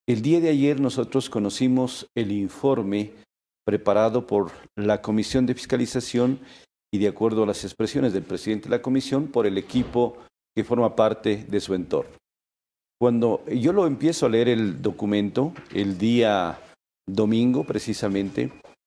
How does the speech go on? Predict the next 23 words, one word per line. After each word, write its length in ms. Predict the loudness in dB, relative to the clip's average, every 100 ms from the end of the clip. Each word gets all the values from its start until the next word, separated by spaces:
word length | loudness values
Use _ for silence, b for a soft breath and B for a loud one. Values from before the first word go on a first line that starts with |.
| _ _ _
miro 380 | 0 2 2 0
que 360 | 2 2 2 0
el 140 | 0 2
informe 920 | 2 0 0 0 2 0 0 0 -4 -10 -18 -2
es 400 | -2 -2 -6 -12 _ _ _ _ _ _ -2
muy 140 | 0
personalizado, 840 | 0 0 2 2 2 2 4 2 0 -12 -4
no 180 | 2 2
recoge 500 | 4 0 0 -2 0
el 120 | -4
criterio 800 | -2 -2 2 4 4 0 -2 -4 -12 _
que 100 | 0
deberían 560 | 2 2 4 4 2 0
tener 420 | 0 2 0 -2 _ _ _ _ -2
los 400 | 2 4 2 0
nueve 600 | 0 2 4 4 2 2 -2
asambleístas 640 | -4 -2 0 0 0 -2
que 80 | -4
formamos 440 | -2 0 0 0
parte 320 | -2 -2 0
de 100 | -2
la 120 | -2 -4
comisión. 460 | -4 -6 -8 -10